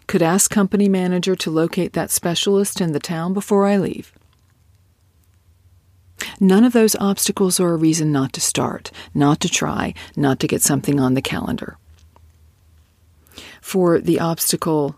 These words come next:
"I'm tired of filling out online forms," your answer could be, "Just do it and then watch a movie after I'm done." So you could give yourself a reward.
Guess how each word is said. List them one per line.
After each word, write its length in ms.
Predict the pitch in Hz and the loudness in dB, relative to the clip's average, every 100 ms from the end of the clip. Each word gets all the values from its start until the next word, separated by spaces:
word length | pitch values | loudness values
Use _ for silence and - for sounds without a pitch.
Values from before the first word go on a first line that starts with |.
| _ | _
"I'm 140 | 160 156 | -2 -2
tired 300 | 180 175 165 | -2 0 -2
of 80 | |
filling 360 | - 180 175 165 | 0 0 2 0
out 220 | 156 151 | -2 -2
online 500 | - 156 160 156 151 | -2 -4 -2 -2 -4
forms," 640 | - 233 220 220 226 233 - | -2 2 2 4 2 2 -2
your 140 | 185 | -4
answer 320 | 160 165 190 | -4 -4 -6
could 260 | - 190 165 | -6 -8 -4
be, 160 | 180 | -6
"Just 540 | 160 170 180 196 - 139 | -4 -2 0 0 -4 -2
do 280 | 180 170 190 | 2 4 4
it 500 | 311 - - - - _ _ _ _ - - - | 2 -2 -4 -4 -6 _ _ _ _ -20 -10 0
and 160 | 180 | 0
then 140 | 175 170 | 2 0
watch 260 | 156 151 | -2 -2
a 60 | 165 | -2
movie 320 | 160 147 147 | -2 -2 -2
after 320 | 139 - 143 | -4 -8 -6
I'm 140 | 135 131 | -6 -6
done." 280 | - 143 | -8 -10
So 100 | 185 | -10
you 40 | 190 | -6
could 140 | 208 | -2
give 160 | 208 190 | -2 -2
yourself 360 | 185 175 156 | -4 -6 -6
a 60 | 147 | -8
reward. 500 | 135 131 - - | -6 -6 -6 -8